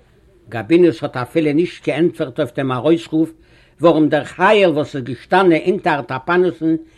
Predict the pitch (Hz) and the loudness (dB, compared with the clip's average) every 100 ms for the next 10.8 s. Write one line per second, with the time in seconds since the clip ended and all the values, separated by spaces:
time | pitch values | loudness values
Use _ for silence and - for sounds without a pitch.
0 | _ - 156 123 151 185 196 190 151 139 | _ 0 2 2 0 2 0 0 0 -2
1 | 123 220 - - 302 277 - 151 131 - | -4 -6 -6 -4 -2 -2 -4 -6 -6 -14
2 | _ _ _ - 185 - 147 214 226 196 | _ _ _ 0 0 0 -2 0 2 2
3 | 180 175 151 160 180 214 175 - _ - | 2 2 0 2 2 4 4 2 _ 0
4 | 175 151 131 196 233 196 247 - 160 156 | 2 2 0 0 2 2 2 2 0 0
5 | 156 _ _ _ - 175 131 165 160 196 | -4 _ _ _ 0 0 2 2 4 4
6 | 277 - - 165 127 - 240 214 - 170 | 2 -4 -4 -4 -4 -2 0 0 -2 0
7 | 160 156 190 233 180 - 123 170 220 - | 2 2 0 0 -2 -4 -6 -4 -4 -8
8 | - 156 127 143 131 120 127 123 175 165 | -10 -8 -6 -8 -8 -10 -8 -4 0 0
9 | 165 _ _ _ _ _ 143 151 - 156 | -2 _ _ _ _ _ -4 -4 -4 -12
10 | - 165 165 160 160 147 143 | -6 0 2 2 -4 -8 -6